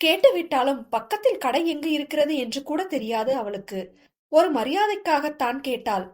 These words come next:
ஆனால் அவனோ, "ஓகே, ஷர்ட் சைஸ் ஃபார்ட்டி, ஃபுல் ஹேண்ட், ஃபைவ் மினிட்ஸ்ல வாங்கிட்டு வா, அவன் எந்திரிக்கிறதுக்குள்ள" என அழுத்தமாக உரைத்துவிட்டு அவன் அறை நோக்கி செல்ல,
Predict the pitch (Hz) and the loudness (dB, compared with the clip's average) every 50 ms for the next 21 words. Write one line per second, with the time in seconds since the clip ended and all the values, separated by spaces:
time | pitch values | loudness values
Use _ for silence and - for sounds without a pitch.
0 | _ _ _ _ _ - 330 370 415 466 466 453 - - 254 233 254 285 311 320 | _ _ _ _ _ 2 4 6 6 4 4 0 0 0 0 2 2 0 0 0
1 | 294 226 202 - _ _ _ _ _ _ _ - 214 220 214 - 254 196 - - | -4 -4 -6 -8 _ _ _ _ _ _ _ -2 -2 -2 0 0 0 -2 -2 -4
2 | _ _ _ - - - 247 247 247 247 - 240 226 - - - 214 214 208 - | _ _ _ -10 -2 2 2 2 2 2 -2 -2 -2 -4 -6 -2 -2 -2 -2 0
3 | 294 320 330 - - - - 247 233 220 214 202 160 - _ _ _ _ _ _ | -2 -2 -4 -6 -14 -6 -4 -2 0 2 0 0 -2 -6 _ _ _ _ _ _
4 | - - 208 202 214 220 226 233 240 233 - 254 226 220 220 226 226 226 226 202 | -6 0 0 2 2 0 -4 -6 -6 -4 -2 -2 0 0 -2 -2 -4 -6 -4 0
5 | 208 208 233 240 208 - - 202 220 220 208 202 196 196 226 233 240 240 233 - | 2 2 2 2 0 -2 0 0 0 0 -2 -4 -4 -4 -4 -4 -4 -6 -6 -6
6 | - 208 214 202 196 185 185 - _ _ _ _ _ _ _ _ _ _ 285 - | -6 -2 -2 0 -2 -2 -4 -8 _ _ _ _ _ _ _ _ _ _ 0 2
7 | - 453 311 208 - 220 - - 302 302 320 349 403 523 466 339 285 247 247 247 | 4 4 4 4 4 4 2 0 -2 0 0 0 2 2 2 2 2 0 -4 -4
8 | - 269 247 233 - - 254 226 202 190 - - 214 220 214 208 202 196 233 359 | -8 -8 -8 -8 -2 0 0 0 0 -2 -4 -2 -2 -2 0 0 -2 0 0 0
9 | 427 381 294 285 - 269 262 - 247 202 202 214 214 190 190 - | -2 -2 -4 -6 -8 -10 -8 -6 -6 -4 -2 -2 -2 -2 -4 -8